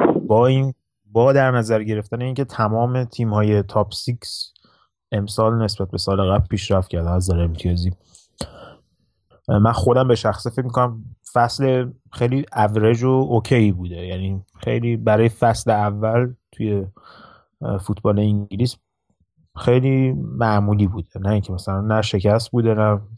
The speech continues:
چیز پیروزی بوده. و آره، شاید تنها نقطهٔ تاریکش همون چمپیونز لیگ بود،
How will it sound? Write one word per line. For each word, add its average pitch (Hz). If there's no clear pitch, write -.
چیز 101
پیروزی 98
بوده. 113
و 107
آره، 123
شاید 135
تنها 113
نقطهٔ 113
تاریکش 120
همون 123
چمپیونز 101
لیگ 107
بود، 87